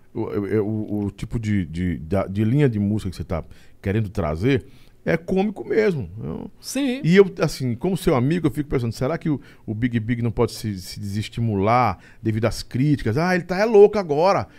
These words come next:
Speaker 1: Faz música de lavar a roupa, lavar o pra-". Eu entendi a temática da coisa, né?
Speaker 2: Louco. Quantos loucos tem,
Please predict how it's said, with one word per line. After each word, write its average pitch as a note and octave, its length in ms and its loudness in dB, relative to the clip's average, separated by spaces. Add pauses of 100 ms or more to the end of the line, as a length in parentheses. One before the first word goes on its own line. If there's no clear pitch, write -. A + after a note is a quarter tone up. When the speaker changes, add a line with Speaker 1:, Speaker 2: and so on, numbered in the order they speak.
(140)
Speaker 1:
Faz F#3 160 0
música G3+ 240 0
de F#3+ 40 -2
lavar G3+ 320 6
a G#3 80 4
roupa, G3 380 6
lavar F3+ 360 2
o G3+ 40 0
pra-". G3+ 180 0
Eu G#3 180 10
entendi F#3 520 4
a D#3+ 40 4
temática B2 480 2
da G2+ 140 0
coisa, E2+ 220 -2
né? F3 40 4
Speaker 2:
Louco. G3 480 10 (200)
Quantos C4 320 2
loucos A3 380 6
tem, G#3 180 2